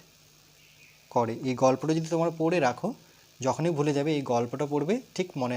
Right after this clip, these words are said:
আসবে যে আমরা কি করে এটা করেছিলাম। তাহলে এ ডাব্লু পরবর্তী আমরা কি করেছি? এ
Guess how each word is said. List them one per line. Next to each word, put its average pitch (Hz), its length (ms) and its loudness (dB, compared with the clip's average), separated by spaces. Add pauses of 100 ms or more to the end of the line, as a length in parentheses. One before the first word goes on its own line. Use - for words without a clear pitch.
আসবে 120 280 -4
যে 127 60 0
আমরা 127 220 0 (240)
কি 131 120 -8
করে 131 220 -2
এটা 175 120 0 (640)
করেছিলাম। 110 420 -6 (1700)
তাহলে 123 200 2 (320)
এ - 80 6
ডাব্লু 175 320 10 (120)
পরবর্তী 147 380 4
আমরা 151 120 0
কি 151 200 -6
করেছি? 147 240 -2 (240)
এ - 20 0